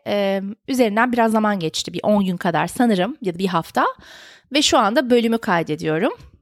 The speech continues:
Güzel Deniz, bu bölüm senin için ve, e, eminim ki burada paylaşacağım birçok şey dinleyen herkese bir şekilde dokunacak.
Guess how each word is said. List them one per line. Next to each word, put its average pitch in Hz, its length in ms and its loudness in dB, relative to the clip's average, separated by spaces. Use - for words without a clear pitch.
Güzel 202 380 -2
Deniz, 190 300 -6
bu 233 180 2
bölüm 214 260 4
senin 208 300 2
için 226 500 -2
ve, 277 260 2
e, 190 420 0
eminim 190 340 0
ki 254 320 -2
burada 208 400 0
paylaşacağım 196 680 -2
birçok 185 300 -4
şey 226 480 0
dinleyen 262 480 2
herkese 262 520 2
bir 240 40 -2
şekilde 190 460 0
dokunacak. 165 640 -2